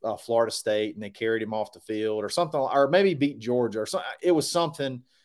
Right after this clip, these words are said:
where they carried him off the field, but it was like everybody knew,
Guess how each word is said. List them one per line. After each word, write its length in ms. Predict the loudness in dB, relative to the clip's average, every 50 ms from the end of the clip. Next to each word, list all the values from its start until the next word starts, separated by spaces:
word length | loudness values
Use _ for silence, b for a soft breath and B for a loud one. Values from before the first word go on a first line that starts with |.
| _ _ 0
where 120 | 2 4
they 100 | 4 2
carried 320 | 2 2 2 2 4 2
him 80 | 2 0
off 220 | 0 -2 -2 -4
the 80 | -8 -14
field, 400 | -8 -4 -2 0 0 0 0 0
but 100 | -2 -2
it 80 | -2 -2
was 160 | -4 -4 -2
like 260 | 0 0 0 -2 -4 -8 _ -2
everybody 460 | -2 -2 0 2 2 4 4 2 0
knew, 500 | -2 -4 -4 -4 -2 -4 -4 -6 -8